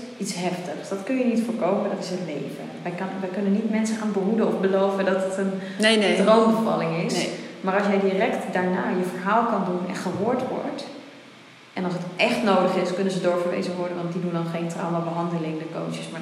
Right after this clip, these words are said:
Speaker 1: dat kan wel bij een van onze collega's of bij onszelf. Maar negen van de tien keer is dat niet nodig, omdat er dan iemand is gewoon die jou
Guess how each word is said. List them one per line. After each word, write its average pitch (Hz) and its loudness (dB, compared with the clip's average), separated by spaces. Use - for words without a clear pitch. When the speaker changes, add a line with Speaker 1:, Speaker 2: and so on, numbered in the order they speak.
Speaker 1:
dat 160 -10
kan - -10
wel 156 -6
bij 143 -10
een 82 -8
van 85 -12
onze 82 -10
collega's 95 -8
of 87 -12
bij 180 -8
onszelf. - -8
Maar 208 -4
negen 226 0
van 214 -2
de 208 -2
tien 220 -2
keer - -6
is - -8
dat - -6
niet 190 0
nodig, 185 -4
omdat 196 -4
er 190 -8
dan 196 -4
iemand 185 -2
is - -6
gewoon 170 -10
die 180 -4
jou 175 -6